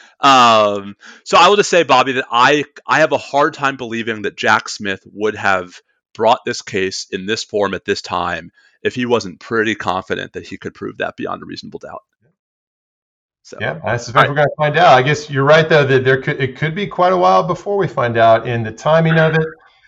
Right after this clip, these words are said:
Speaker 2: you know, if the showrunners are really taking us back into the crazy world
Speaker 1: Oh,
Speaker 2: we've
Speaker 1: God.
Speaker 2: been in the past four or five years, then one can imagine that the October through November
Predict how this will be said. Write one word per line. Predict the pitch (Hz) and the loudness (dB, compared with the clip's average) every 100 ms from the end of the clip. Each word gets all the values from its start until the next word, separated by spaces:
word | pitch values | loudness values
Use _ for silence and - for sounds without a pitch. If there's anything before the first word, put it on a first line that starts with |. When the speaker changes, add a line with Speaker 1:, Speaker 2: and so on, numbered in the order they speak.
| _ 143 | _ -4
Speaker 2:
you | |
know, | 156 | 0
if | 151 147 | 0 -2
the | |
showrunners | 135 - 180 180 180 180 175 170 | -4 0 4 4 4 4 0 -2
are | 135 120 | -2 0
really | 139 147 143 | 2 0 -2
taking | 143 143 135 | -2 -2 -4
us | 131 | -4
back | - 131 131 | 2 2 2
into | 131 120 | 0 -4
the | 117 | -4
crazy | - 131 127 | 0 0 0
world | 127 127 120 | 2 2 2
Speaker 1:
Oh, | |
Speaker 2:
we've | 120 | 0
Speaker 1:
God. | - 73 78 123 | 0 2 2 2
Speaker 2:
been | 117 | -2
in | 117 | -2
the | 127 | 0
past | 135 - | 0 -4
four | 139 131 | -2 0
or | |
five | 135 139 | 0 0
years, | 147 151 147 - - _ - | 0 0 -4 -12 -20 _ -4
then | 127 123 | -2 -2
one | 131 139 147 | -2 -2 -2
can | 151 | -2
imagine | 127 135 131 131 | 4 4 4 0
that | 120 113 | -4 -4
the | 123 120 | 0 0
October | 117 - 160 156 151 147 | 0 -2 -2 0 2 0
through | 135 135 | -2 -4
November | 127 117 110 131 131 131 127 | -2 -2 -2 -2 2 2 2